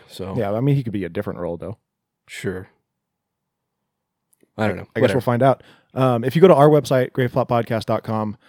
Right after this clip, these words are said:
Speaker 2: uh, there's a story that I wrote about it on there, and there's a link to the, the Indiegogo page in there, so that's probably the easiest way to find it.
Speaker 1: Cool.
Speaker 2: Last I checked, they were about eighty percent funded.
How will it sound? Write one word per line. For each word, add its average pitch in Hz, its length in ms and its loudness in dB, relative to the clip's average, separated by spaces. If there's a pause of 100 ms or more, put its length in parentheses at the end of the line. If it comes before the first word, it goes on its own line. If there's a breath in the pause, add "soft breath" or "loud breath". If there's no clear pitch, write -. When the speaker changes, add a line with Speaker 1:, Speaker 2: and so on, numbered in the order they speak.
(180 soft breath)
Speaker 2:
uh, 107 220 0
there's 117 360 0 (120)
a 107 420 -4 (200)
story 160 320 4
that 123 100 2
I 120 80 2
wrote 110 340 0
about 107 280 -2
it 107 180 -4 (260)
on 104 160 -6
there, 104 180 -4
and 104 140 -6
there's 104 160 -6
a 107 40 -4
link 110 260 -4
to 117 80 -4
the, 101 320 -4
the 120 80 -6
Indiegogo 107 640 -4
page 104 300 -4
in 104 180 -4
there, 95 340 -8
so - 300 -12
that's - 140 -12
probably 95 160 -8
the - 120 -10
easiest 98 220 -14
way 107 80 -12
to - 60 -18
find 104 240 -12
it. - 120 -10 (2000)
Speaker 1:
Cool. 131 160 0
Speaker 2:
Last 131 180 2
I 131 40 6
checked, 120 220 0
they 113 100 0
were 104 100 0
about 104 180 -2
eighty 110 200 -4
percent 104 320 -8
funded. 101 320 -10